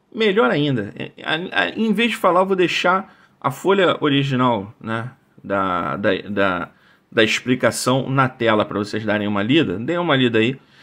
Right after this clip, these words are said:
no que, que aconteceu. Foi uma saga, se eu não me, se eu não me engano, foi no Super Aventuras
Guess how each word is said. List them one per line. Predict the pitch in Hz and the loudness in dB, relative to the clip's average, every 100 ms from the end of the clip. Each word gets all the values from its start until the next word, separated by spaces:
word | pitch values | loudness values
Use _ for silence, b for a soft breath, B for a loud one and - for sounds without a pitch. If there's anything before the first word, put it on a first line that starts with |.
| B B B | B B B
no | 160 | -6
que, | 147 151 | 0 0
que | 156 | 0
aconteceu. | 156 156 156 147 | -2 -2 -2 -4
Foi | 120 156 | -4 -4
uma | 175 180 | -2 -4
saga, | - 170 180 196 226 - _ b b | -4 -2 -2 -2 -6 -10 _ b b
se | - 160 | -10 -6
eu | |
não | 156 | -4
me, | 151 143 135 - 110 117 | -2 -2 -2 -6 -6 -6
se | - | -4
eu | 143 | -2
não | 135 | 0
me | |
engano, | 117 110 117 | 0 0 0
foi | 113 110 | -2 -4
no | 110 104 | -2 -2
Super | 95 123 127 | -4 -2 2
Aventuras | 117 113 107 107 107 95 - - | 2 2 -4 -2 -2 -2 -6 -16